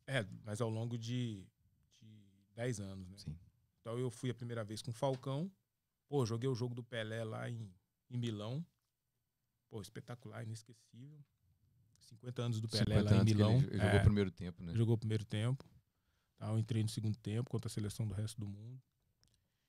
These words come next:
Speaker 1: Enfim, de lá pra cá eu tive uma, na época eu tive uma, umas convocações interessantes, disputei a Copa América no Chile, em noventa e um, que foi o último título da Argentina, a Argentina veio ganhar agora
Speaker 2: Veio
Speaker 1: de
Speaker 2: ganhar
Speaker 1: novo.
Speaker 2: agora.
Speaker 1: É.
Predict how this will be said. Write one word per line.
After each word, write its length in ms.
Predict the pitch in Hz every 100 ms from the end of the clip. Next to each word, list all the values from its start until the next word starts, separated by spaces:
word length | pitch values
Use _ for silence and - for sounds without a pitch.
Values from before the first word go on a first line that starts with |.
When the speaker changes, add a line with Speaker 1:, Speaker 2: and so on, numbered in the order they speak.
| -
Speaker 1:
Enfim, 380 | 120 - 113 92
de 120 | 110 123
lá 120 | 131
pra 200 | 151 139
cá 240 | - 139
eu 80 | 147
tive 320 | - 165 151
uma, 280 | 165 165 151
na 160 | 127 110
época 320 | 113 131 -
eu 40 | 143
tive 300 | - 147 151
uma, 180 | 151 135 _ -
umas 160 | 131
convocações 560 | - 131 123 117 - 117
interessantes, 480 | 110 117 113 - 151
disputei 260 | - - 117
a 20 |
Copa 240 | 120 113
América 320 | 107 107 110 110
no 120 | 113
Chile, 340 | - 160 185 - _ _ _ _ _ _ _ _ _ _ _ -
em 20 |
noventa 340 | 113 104 110
e 80 | 113
um, 200 | 104 156
que 120 | -
foi 140 | - 135
o 40 |
último 240 | 143 147 139
título 240 | - 131
da 60 | 127
Argentina, 500 | 120 123 104 - 156
a 40 | 131
Argentina 280 | 123 123
veio 160 | 113 117
ganhar 240 | 113 113
agora 220 | 113 107 113
Speaker 2:
Veio 120 | 90
Speaker 1:
de 60 | 87
Speaker 2:
ganhar 160 | 80
Speaker 1:
novo. 120 | 123 143
Speaker 2:
agora. 360 | 101 117
Speaker 1:
É. 40 | 117